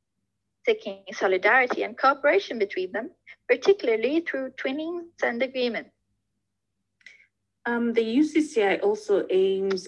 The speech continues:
Speaker 2: at establishing collaboration and synergies between cities so as to generate spaces for dialogue and representation of the Ibero-American municipalities, whilst promoting its international positioning.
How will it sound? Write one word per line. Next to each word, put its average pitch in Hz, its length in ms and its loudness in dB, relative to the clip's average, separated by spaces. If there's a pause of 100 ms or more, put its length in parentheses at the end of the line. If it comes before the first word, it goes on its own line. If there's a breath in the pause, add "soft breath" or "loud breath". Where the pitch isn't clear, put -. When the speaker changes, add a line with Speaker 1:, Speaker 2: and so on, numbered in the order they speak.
(120)
Speaker 2:
at 156 60 -10 (120)
establishing 208 800 -6
collaboration 185 920 -2
and 180 240 -4
synergies 202 720 -2
between 208 400 -2
cities 233 600 -8 (420 soft breath)
so 254 380 2
as 214 380 -4
to 202 160 -2
generate 202 540 2
spaces 214 680 -2
for 185 200 -4
dialogue 185 680 0
and 170 300 -4
representation 180 880 -2
of 185 480 -2
the 170 320 0 (340 loud breath)
Ibero-American 185 960 2
municipalities, 190 1000 -2 (340 soft breath)
whilst 320 340 2
promoting 220 580 2
its 170 260 -2
international 185 720 -2
positioning. 165 800 -4